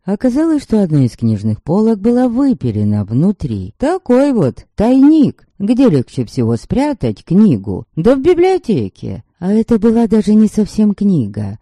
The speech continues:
Тоненькая тетрадка, толщиной едва ли в палец, в красном переплёте. Она тогда ещё подумала, что цвет неприятный, словно засохшей кровью вымазан. Хотя, стоит ли себе врать, не подумала.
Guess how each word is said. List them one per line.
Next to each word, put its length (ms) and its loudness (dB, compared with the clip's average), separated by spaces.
Тоненькая 520 4
тетрадка, 720 -2
толщиной 580 2
едва 280 0
ли 120 2
в 100 -12
палец, 480 -2
в 100 -16
красном 500 0
переплёте. 880 -4
Она 280 0
тогда 260 -4
ещё 380 -2
подумала, 640 -2
что 200 -6
цвет 460 -6
неприятный, 880 -4
словно 540 0
засохшей 640 -2
кровью 560 -2
вымазан. 720 -4
Хотя, 580 0
стоит 560 0
ли 140 0
себе 420 -2
врать, 500 -8
не 360 0
подумала. 720 -6